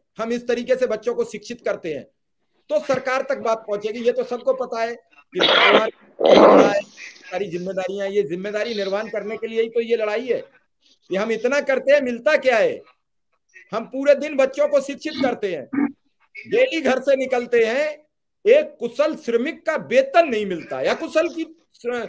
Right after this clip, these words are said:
श्रम-, क-, कुशल की तो बात छोड़ दिया, अकुशल श्रमिक का भी वेतन नहीं मिलता है। और जब अकुशल श्रमिक का वेतन न मिलकर और उसके माध्यम से देश के उस होनहार बच्चों को प-,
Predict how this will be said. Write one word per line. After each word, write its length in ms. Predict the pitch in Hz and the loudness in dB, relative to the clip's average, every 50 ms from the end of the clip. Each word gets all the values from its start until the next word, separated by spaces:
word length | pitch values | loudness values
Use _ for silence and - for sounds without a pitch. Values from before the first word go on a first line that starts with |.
| - _ _ | -12 _ _
श्रम-, 180 | - 233 240 247 240 | -2 -2 -2 0 -2
क-, 440 | 262 247 262 - 226 247 247 233 - | -2 -2 -2 -4 -4 -2 -4 -2 -4
कुशल 240 | 247 247 277 285 311 | -4 0 0 -2 -2
की 100 | 311 349 | -2 -6
तो 100 | 311 285 | -2 0
बात 200 | 285 320 311 - | 0 0 2 2
छोड़ 140 | 269 277 | 0 0
दिया, 220 | 254 233 233 233 233 | 2 2 2 0 0
अकुशल 360 | 240 277 294 - 320 339 339 | 0 -6 -4 2 2 2 2
श्रमिक 380 | 339 - 269 262 285 - - - | 0 -6 -6 -6 -8 -8 -4 -2
का 100 | 262 240 | -2 -2
भी 140 | 233 247 | -2 0
वेतन 300 | 233 220 220 220 220 202 | -2 -2 -2 0 -4 -4
नहीं 160 | 190 180 180 170 | -4 -6 -6 -6
मिलता 300 | 151 131 - - 104 90 | -8 -10 -10 -14 -18 -18
है। 60 | 87 - - - - - - - _ - _ _ _ - | -18 -20 -20 -20 -20 -20 -20 -20 _ -20 _ _ _ -2
और 140 | 233 269 254 | -2 0 2
जब 120 | 311 311 294 | 2 2 2
अकुशल 480 | 269 247 269 285 - - 330 349 - | 2 0 -2 -6 2 2 2 2 2
श्रमिक 340 | - 269 269 269 302 311 - | -4 -4 -4 -4 -6 -6 -4
का 100 | - 311 | -2 -2
वेतन 380 | 302 214 247 262 262 262 - 311 | 0 6 6 6 6 6 0 -4
न 160 | 320 311 277 254 | -2 -2 -2 -2
मिलकर 560 | 254 254 240 240 254 254 269 339 349 - - _ _ _ _ _ _ _ _ _ - _ | -2 -6 -2 -2 0 2 2 2 0 -2 -8 _ _ _ _ _ _ _ _ _ -8 _
और 140 | 226 262 294 | 0 0 0
उसके 520 | - - - 240 254 247 - - - 381 359 | -2 -4 -6 -8 -8 -8 -8 -8 -4 -2 -2
माध्यम 580 | 320 269 240 240 247 190 180 185 285 330 359 | 0 0 -2 -2 -2 -4 0 0 0 0 0
से 160 | 339 - 349 | -2 -6 -6
देश 400 | 302 185 156 233 262 320 349 - - | -6 0 4 4 4 4 4 -2 -6
के 80 | - 339 | -6 -6
उस 160 | 339 330 294 - 277 254 214 151 127 | -6 -6 -8 -10 -8 -10 -10 -6 -4
होनहार 460 | 160 240 302 302 262 262 320 339 320 | -2 -2 0 0 0 0 2 2 2
बच्चों 360 | 262 254 262 254 - 320 330 | 2 2 0 0 0 -2 -2
को 120 | 330 - 311 | 0 0 -2
प-, 240 | 302 - - - | -2 -2 -12 -14